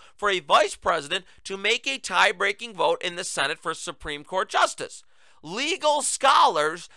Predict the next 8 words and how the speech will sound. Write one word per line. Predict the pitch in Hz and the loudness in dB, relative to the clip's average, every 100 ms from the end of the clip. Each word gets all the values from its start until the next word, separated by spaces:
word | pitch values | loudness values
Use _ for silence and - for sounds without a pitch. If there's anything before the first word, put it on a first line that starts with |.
| - - | -20 0
on | 185 190 165 - | 4 4 2 2
both | 254 370 - | 4 4 0
sides | - 233 175 160 | 2 6 6 6
of | 151 | 0
the | 139 143 | -2 0
aisle, | 117 131 185 226 - - | 4 4 4 0 -8 -6
including | 208 208 196 208 185 | -4 -4 0 0 0
close | - 196 254 294 - | -6 0 2 2 0